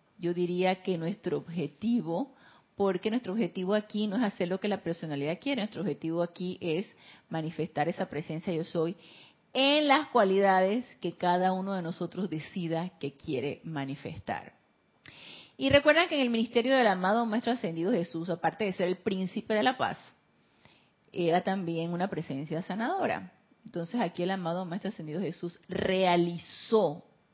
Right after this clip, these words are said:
esa presencia sanadora.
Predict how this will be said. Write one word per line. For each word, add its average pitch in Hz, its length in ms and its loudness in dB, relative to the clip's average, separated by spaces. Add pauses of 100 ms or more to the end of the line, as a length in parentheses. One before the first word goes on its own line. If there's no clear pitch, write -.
(640)
esa 175 280 -4
presencia 156 600 -6
sanadora. 95 640 -10